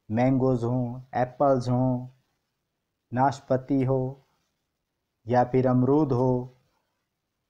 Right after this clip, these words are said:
या केले हों, हो सकता है दूसरी जगह वो ना हो, इसलिए हमारा जो पर्यावरण है वो अलग बन गया, उनका अलग बन गया। तभी जैसलमेर में रहने वाले हीरा ने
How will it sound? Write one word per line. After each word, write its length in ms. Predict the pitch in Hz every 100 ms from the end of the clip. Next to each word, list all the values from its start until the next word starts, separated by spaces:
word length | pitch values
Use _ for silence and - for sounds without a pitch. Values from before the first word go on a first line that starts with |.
| _ _ _ _ -
या 120 | 123
केले 420 | 120 - 147 156 151
हों, 340 | 139 139 139 - _ _ _ _ -
हो 80 | 165
सकता 220 | - 277
है 140 | 330
दूसरी 340 | 220 214 - 247
जगह 380 | 226 220 226 226 _ _ _ -
वो 80 | 196
ना 260 | 180 165 139
हो, 260 | 107 101 101 _ _ _ -
इसलिए 580 | 135 - 220 247 339 339
हमारा 460 | - 120 123 151 185 - -
जो 220 | 127 160
पर्यावरण 600 | 170 - 143 147 165 196
है 300 | 185 214 294 - _ _ _ _
वो 120 | 147 151
अलग 320 | 127 139 175
बन 180 | 208 226
गया, 380 | 247 254 262 302 -
उनका 340 | - - 233 320 440 _ _ 165
अलग 280 | 147 123
बन 180 | 110 113
गया। 380 | 107 104 101 104 _ _ _ _ _ -
तभी 240 | 240 294
जैसलमेर 680 | 156 185 208 233 214 214 208
में 200 | 202 202
रहने 300 | 170 151 170
वाले 320 | 147 139 151
हीरा 400 | 131 117 123 165
ने 260 | 165 143